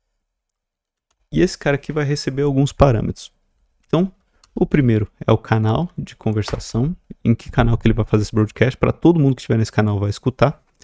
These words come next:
Ahn, <clears throat> a gente pode colocar aqui uma, uma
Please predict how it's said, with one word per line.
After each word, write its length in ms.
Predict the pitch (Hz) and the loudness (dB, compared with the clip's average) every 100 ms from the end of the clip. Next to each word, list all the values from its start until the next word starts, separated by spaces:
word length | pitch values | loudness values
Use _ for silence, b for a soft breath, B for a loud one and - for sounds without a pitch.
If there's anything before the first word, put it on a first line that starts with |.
| B B B B B B _ 131 | B B B B B B _ 0
Ahn, 480 | 131 131 127 127 - _ _ _ _ _ _ | 2 2 2 0 -4 _ _ _ _ _ _
<clears throat> 340 | 170 175 127 101 B B - _ _ _ _ _ _ | 10 12 10 6 B B -12 _ _ _ _ _ _
a 100 | 127 | -2
gente 200 | 156 151 | 0 -2
pode 240 | - 135 | 0 0
colocar 480 | - - 123 - 123 | 0 0 0 0 -2
aqui 360 | 113 - 120 113 | -2 -2 -2 0
uma, 640 | 110 107 101 101 101 98 90 b _ _ _ _ _ _ _ _ _ _ _ _ _ _ _ _ _ _ _ | 2 2 2 0 -2 -4 -6 b _ _ _ _ _ _ _ _ _ _ _ _ _ _ _ _ _ _ _
uma 320 | - 120 110 | 0 2 2